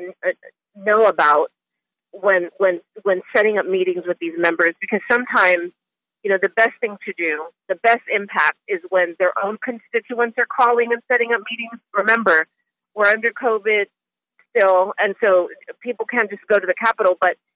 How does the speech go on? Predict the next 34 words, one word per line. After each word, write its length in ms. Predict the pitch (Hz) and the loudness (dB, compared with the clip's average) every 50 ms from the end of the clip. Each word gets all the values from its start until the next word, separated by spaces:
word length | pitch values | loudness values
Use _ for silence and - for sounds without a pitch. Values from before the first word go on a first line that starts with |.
| _ _ _ | _ _ _
if 160 | 226 220 190 | -4 -4 -2
you 140 | 226 233 240 | 0 2 2
are 240 | 254 269 277 277 254 | 4 4 4 2 2
a 20 | |
veteran 640 | 208 214 202 190 180 180 180 180 175 175 180 180 _ _ _ _ _ _ _ _ _ | 0 0 0 0 0 -2 -2 -2 -2 -4 -8 -14 _ _ _ _ _ _ _ _ _
or, 380 | - 233 233 226 214 208 208 196 - 208 - | -2 0 0 2 2 0 -2 -4 -12 -8 -4
or, 240 | 226 226 220 208 190 - 220 240 - | -2 -2 -2 -2 -4 -4 -6 -6 -2
or 180 | 226 226 214 202 | 0 0 0 0
a 40 | 202 - - | -2 -2 -6
survivor 720 | 220 185 202 214 220 214 214 190 202 214 202 202 202 - | -4 0 2 2 4 2 2 2 0 0 0 0 0 0
or 140 | 196 196 180 | 0 0 0
a 180 | 170 - - 214 | 0 -2 0 0
family 220 | 208 202 202 202 | 0 0 -2 -4
member, 360 | 202 202 196 190 208 202 208 - _ _ | -4 -4 -4 -2 -2 -2 -2 -4 _ _
<clears throat> 100 | _ _ | _ _
and 540 | - 320 269 226 175 - _ - 226 220 220 | -2 -2 0 -2 -4 -4 _ -2 0 2 4
you 100 | 220 214 | 4 4
want 320 | 208 220 226 233 226 226 _ - | 4 4 2 2 0 -2 _ -10
to 120 | 240 220 196 - _ _ _ _ | -10 -10 -10 -12 _ _ _ _
schedule 340 | - 214 214 - 190 170 | -2 -2 -2 -2 -6 -6
meetings, 640 | 165 170 202 269 320 339 240 170 147 147 143 139 - _ _ _ _ _ _ _ _ _ _ _ _ _ - | -4 -4 -4 -2 -2 -2 -4 -4 -4 -6 -8 -10 -12 _ _ _ _ _ _ _ _ _ _ _ _ _ -2
like 180 | 180 165 160 - 202 170 151 175 | 0 0 0 -2 -10 -12 -4 0
Zoom 240 | 254 285 294 277 247 | 2 2 2 2 2
meetings, 420 | 190 170 147 165 160 160 160 160 - | 0 0 0 -2 -2 -2 -4 -4 -2
which 160 | 190 185 - - | -4 -4 0 2
are 80 | 196 180 | 0 2
what 160 | 170 175 165 | 2 2 0
many 340 | 175 185 208 226 247 254 226 | 2 2 2 2 2 2 0
veterans 420 | 180 175 165 170 160 160 160 160 | 0 0 0 0 -2 -4 -6 -8
are 80 | 165 160 | -10 -6
doing, 420 | - 160 160 160 156 160 160 170 _ _ _ _ _ _ _ _ _ _ _ _ _ _ _ - | -4 -4 -4 -2 -4 -6 -8 -12 _ _ _ _ _ _ _ _ _ _ _ _ _ _ _ 0
I 160 | 196 202 226 | 2 4 4
encourage 340 | 247 240 254 254 240 208 196 | 2 4 4 2 4 4 2
everyone 500 | 208 196 196 208 196 185 180 175 175 | 0 2 2 0 2 2 0 0 -2